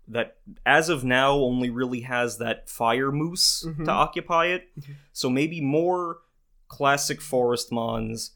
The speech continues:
Speaker 1: and then there's another stretch there inspired by the Mississippi River.
Speaker 2: Okay.
Speaker 1: So maybe, uh, try to think of some things that could gel with that.
Speaker 2: Okay.
Speaker 1: Um, but otherwise, the main task for you will be the stuff for Boron and Bismuth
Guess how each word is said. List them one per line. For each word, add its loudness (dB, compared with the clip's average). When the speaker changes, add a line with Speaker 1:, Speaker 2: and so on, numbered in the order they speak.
Speaker 1:
and -4
then -2
there's -6
another 2
stretch -2
there -2
inspired -2
by 0
the -2
Mississippi -4
River. -2
Speaker 2:
Okay. -14
Speaker 1:
So -6
maybe, -6
uh, -10
try 0
to 0
think -6
of -4
some -4
things -6
that -4
could -10
gel -6
with -10
that. -10
Speaker 2:
Okay. -10
Speaker 1:
Um, -6
but -2
otherwise, 4
the -2
main 0
task -4
for -10
you -10
will -6
be -8
the -12
stuff -8
for -8
Boron -6
and -10
Bismuth -12